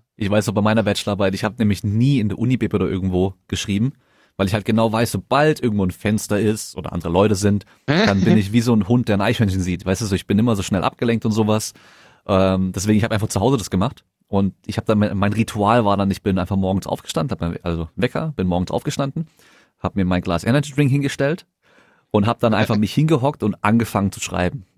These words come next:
Speaker 1: Und das, ich mu-, hab einfach gesagt, ich, ich muss immer einfach anfangen. Und sobald ich drin bin, geht's dann auch. Und dann hab ich immer nur mittags eine Pause gemacht. Ähm, das war dann grad damals, glaub ich, das erste Jahr Pokémon Go. Das war dann auch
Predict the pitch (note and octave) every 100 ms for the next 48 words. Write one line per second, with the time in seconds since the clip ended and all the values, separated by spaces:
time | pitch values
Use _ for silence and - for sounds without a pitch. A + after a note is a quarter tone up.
0 | _ G2+ F#2 G2 - A2 - A#2 A#2 -
1 | - C3+ B2 B2 G#3 - - A#2 C#3+ -
2 | B2 F#2+ F2+ B2 D#3+ F#3+ A#3 - _ _
3 | _ _ _ _ - A2 G#2 A#2+ B2 -
4 | D3+ F#3 A#2+ C3 - G#2+ D2+ F#2 D3+ _
5 | _ _ _ G#2+ G#2 A#2 A#2 B2+ A#2+ A2
6 | A#2+ D#3 E3+ F3+ - A2 G#2 - C3 D#3+
7 | F3 E3+ G3+ - _ _ _ _ G#2+ G#2+
8 | G2+ G2+ - A2 - G#2 G2 G#2 G#2 A2
9 | A#2 A2 G#2+ F#2+ F#2+ A2 - G#2+ G2+ A#2+
10 | A2 F#2 F2+ G2 F#3+ - - G2 G2 F2
11 | F2+ F2+